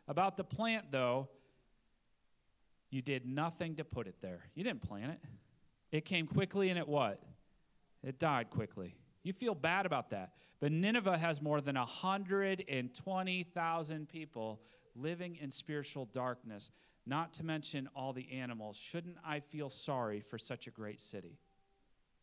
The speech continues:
He's meaning large. He doesn't mean impressive. What he means there is a large city. "Shouldn't I feel sorry for such a great city?" So what is God doing?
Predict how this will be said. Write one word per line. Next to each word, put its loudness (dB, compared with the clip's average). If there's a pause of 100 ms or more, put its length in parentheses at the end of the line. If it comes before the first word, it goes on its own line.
(460)
He's -6
meaning -2
large. 0
He -10 (100)
doesn't -6
mean -4
impressive. -8 (300)
What -8
he -4
means -4
there -2
is -8
a -6
large -8
city. -14 (880)
"Shouldn't 0
I -2 (160)
feel -2
sorry -2
for -8
such -6 (160)
a -12
great -8
city?" -8 (600)
So -2
what 2
is -4
God 2
doing? 2